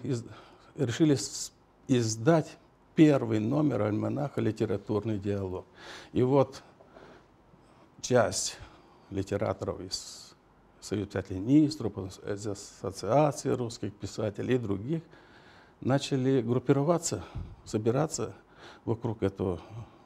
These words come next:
ж-, э, альманаха. И он способствовал тому, что мы со временем создали, чтобы не привлекать внимание власть придержащих, создали Союз творческой интеллигенции. Я был избран председателем.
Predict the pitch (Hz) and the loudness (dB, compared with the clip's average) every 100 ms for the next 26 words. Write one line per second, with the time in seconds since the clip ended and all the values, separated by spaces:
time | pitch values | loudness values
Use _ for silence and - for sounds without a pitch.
0 | - - 95 98 98 104 92 101 120 101 | -16 -10 -8 -8 -8 -8 -8 -4 0 2
1 | 101 104 98 - 73 - - - - 110 | 2 2 0 0 -6 -8 -20 -20 -6 0
2 | 117 151 151 - 113 147 135 120 107 - | 4 4 2 -4 0 2 2 0 -2 0
3 | 151 156 117 127 120 113 107 135 120 110 | -2 0 -2 -2 -2 -2 0 0 0 -2
4 | 104 101 101 120 113 107 - - - - | -2 -6 -2 0 0 -4 -12 -20 -20 -20
5 | - - 110 - 123 107 95 101 101 101 | -20 -14 -12 -10 -4 -2 0 0 0 2
6 | 107 98 95 98 90 87 82 - - - | -2 0 0 0 -2 -4 -8 -12 -20 -20
7 | - - _ _ 139 - - 104 110 - | -20 -20 _ _ -20 -20 -20 -18 -18 -20
8 | 123 - 113 101 92 - 85 110 156 185 | -20 -18 -6 -2 -2 -6 -6 -4 -2 -2
9 | - 135 - - - - 101 92 117 110 | -4 -8 -10 -20 -20 -8 -6 -4 -2 -2
10 | 104 - 110 117 - 104 101 87 87 85 | -2 -2 -4 -4 -6 -6 -4 -8 -8 -8
11 | - - - - 151 196 127 107 104 95 | -10 -12 -12 -8 -2 0 2 2 2 0
12 | 85 87 95 98 87 101 95 - 92 - | -4 -10 -12 -12 -12 -10 -10 -8 -10 -12